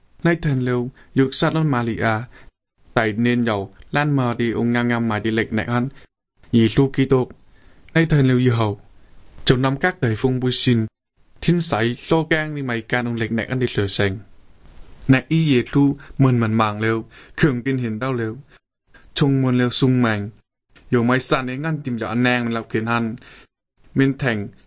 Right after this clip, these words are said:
trôi nhì càng đi xin. Mình nặng mày tầng co, chê, lon nồng. Giê-xu Kitô, lon kỳ lâu mình rất say cục yêu một cùng. Cục cung nằm lam xếp bùi. Giê-xu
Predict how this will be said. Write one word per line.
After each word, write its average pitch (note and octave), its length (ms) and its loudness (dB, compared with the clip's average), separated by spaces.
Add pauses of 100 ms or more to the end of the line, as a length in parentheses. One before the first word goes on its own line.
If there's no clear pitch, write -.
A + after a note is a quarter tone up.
trôi E3 180 4
nhì C3+ 180 2
càng C#3 240 2
đi B2 80 -2
xin. G#2+ 360 -2 (320)
Mình C#3+ 160 4
nặng B2+ 200 2
mày A2+ 180 -2
tầng A#2+ 320 -2
co, C#3+ 320 4 (120)
chê, C3 480 2
lon C3+ 220 4
nồng. A#2 360 2 (760)
Giê-xu C3 300 4
Kitô, D#3+ 440 0 (240)
lon F3 140 0
kỳ C#3+ 180 -2
lâu B2 180 0
mình C3+ 140 0
rất E3 120 0
say C#3 180 0
cục A#2 220 -8
yêu D3 160 -2
một B2 240 -4
cùng. G#2+ 280 -2 (360)
Cục - 200 0
cung C#3+ 200 -2
nằm B2 200 -2
lam C3 180 0
xếp A#2+ 140 -6 (100)
bùi. A#2+ 280 0 (520)
Giê-xu D#3 540 4